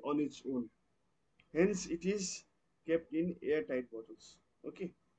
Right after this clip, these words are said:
that is the reason for keeping Kong sulfuric acid in airtight bottles. It absorbs moisture. Okay, then question number five over here.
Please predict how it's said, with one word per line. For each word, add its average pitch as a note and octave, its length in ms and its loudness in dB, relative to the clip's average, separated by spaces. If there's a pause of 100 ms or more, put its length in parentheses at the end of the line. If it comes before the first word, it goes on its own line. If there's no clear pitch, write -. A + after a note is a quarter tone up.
(760)
that E3+ 120 4
is E3+ 100 10
the D3+ 80 6
reason D3 340 6
for C3+ 120 -4
keeping E3 460 2 (400)
Kong E3+ 180 6
sulfuric D#3 440 -4
acid C3+ 380 -2 (600)
in D#3 140 -2
airtight C3+ 420 -2
bottles. B2 280 -14
It C3+ 100 -6
absorbs D3 400 4
moisture. C3 380 -2 (220)
Okay, - 200 -12 (840)
then D#3 140 2
question F3 260 4
number F3+ 220 10
five F3 320 10
over D#3 180 6
here. F3 220 8